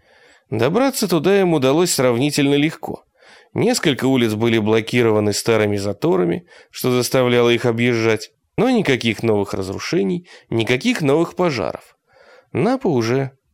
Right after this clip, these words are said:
не существовало. Это был призрак города, напоминающий страшные кадры Второй мировой войны.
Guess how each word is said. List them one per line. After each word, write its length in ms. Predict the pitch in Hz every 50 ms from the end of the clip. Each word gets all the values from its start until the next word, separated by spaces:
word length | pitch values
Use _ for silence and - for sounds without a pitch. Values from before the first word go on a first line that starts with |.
| _ _ _
не 140 | 113 113 117
существовало. 920 | - 120 110 - - 110 - - 107 104 101 101 98 92 87 - - _ _ _ _ _ _ _ _ _ _ _ _ _
Это 220 | - - 120 - 143
был 180 | 143 156 151
призрак 560 | 156 - 185 196 185 156 120 110 107 104 101 98
города, 520 | 101 107 104 92 78 69 - - - - _ _ _ _ _ _ _ _ _ _
напоминающий 800 | - - 98 101 107 104 113 139 180 196 196 185 170 - - 156
страшные 640 | 131 - - 123 131 139 143 - - 131 131 120 -
кадры 360 | - 117 117 117 113 113 117
Второй 380 | - - - 104 98 101 107 110
мировой 460 | 110 110 107 104 101 98 104 110 104
войны. 520 | 101 104 104 101 98 95 95 - - _